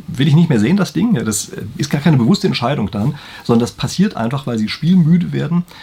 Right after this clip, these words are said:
und, äh, infolgedessen eben gar nicht mehr draufgehen. Ja. Äh, da müssen Sie auch aufpassen. Also wenn Sie solche Spiele für sich selber gestalten,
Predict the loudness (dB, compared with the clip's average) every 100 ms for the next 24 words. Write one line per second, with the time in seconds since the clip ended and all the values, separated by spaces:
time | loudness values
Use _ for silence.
0 | -20 -6 0 0 0 -4 -4 -2 -2 -2
1 | -2 -4 -6 -6 -4 -6 -6 -8 -8 -8
2 | -12 -16 -12 -6 -6 -6 -14 -20 -20 -6
3 | -2 -2 -2 2 4 4 2 0 -4 -4
4 | -4 -4 -4 -4 0 2 2 0 -2 -2
5 | -2 -2 -2 -4 -2 -2 0 2 2 0
6 | -4 -2 -2 -4 -10